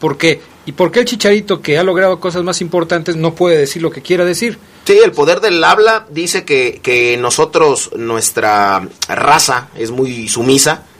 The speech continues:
Speaker 2: y que se confunde con el poder de hablar. No dice ninguna mentira, en términos reales la fama la tiene, porque la afición le compra todo al tipo,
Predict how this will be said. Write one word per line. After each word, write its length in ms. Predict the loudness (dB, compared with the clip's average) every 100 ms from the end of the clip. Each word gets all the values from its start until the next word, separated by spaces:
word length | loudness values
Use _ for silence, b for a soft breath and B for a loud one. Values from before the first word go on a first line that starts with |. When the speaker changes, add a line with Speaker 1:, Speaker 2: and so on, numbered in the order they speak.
| b _ -16
Speaker 2:
y 80 |
que 140 | -6 -2
se 120 | -2
confunde 440 | -2 -4 -2 -2
con 160 | 0 -2
el 100 | -4
poder 320 | -2 -2 0
de 80 | 2
hablar. 300 | 2 2 -2
No 220 | -2 0 0
dice 240 | 0 0
ninguna 380 | 0 0 0 0
mentira, 540 | 0 0 0 0 -2 -8 b b b
en 160 | -4
términos 400 | 0 2 2 2
reales 480 | 0 2 2 2 -2 -6
la 180 | -4 -2
fama 320 | 0 2 2
la 180 | 0 -4
tiene, 440 | -2 0 2 -2 -8 _ -8
porque 240 | -6 -4
la 80 | -4
afición 340 | -4 0 2
le 100 | 2
compra 360 | 0 -2 -2 -2
todo 220 | -2 -2
al 120 | -2
tipo, 300 | -6 -4 -4